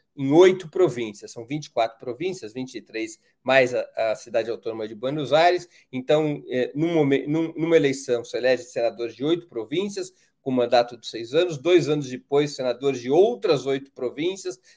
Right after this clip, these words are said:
também com mandato de seis anos. Da-, dali a dois anos, as oito províncias restantes também com mandato de seis anos. Nas províncias, além do mais,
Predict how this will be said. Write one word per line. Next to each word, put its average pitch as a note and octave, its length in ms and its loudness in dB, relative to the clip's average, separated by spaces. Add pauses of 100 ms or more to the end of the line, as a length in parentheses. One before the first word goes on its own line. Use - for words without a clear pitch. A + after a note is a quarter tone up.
(120)
também C#3+ 340 0
com D#3 120 -8
mandato B2+ 300 0
de - 80 -14
seis B2+ 240 -8
anos. E3 500 0 (240)
Da-, C3 140 4
dali C3+ 500 4
a D#3+ 120 4
dois C3+ 240 0
anos, F#3+ 340 0 (280)
as B2+ 240 -2
oito G#3+ 380 8
províncias F3+ 540 -4
restantes D#3+ 580 -2
também C#3+ 380 -4
com D3 100 -12
mandato C3 460 -4
de C3 80 -20
seis C3+ 320 -12
anos. - 340 -20 (320)
Nas C4+ 380 4
províncias, F#3 840 -2
além C#3 220 0
do F3 100 -2
mais, F#3+ 400 4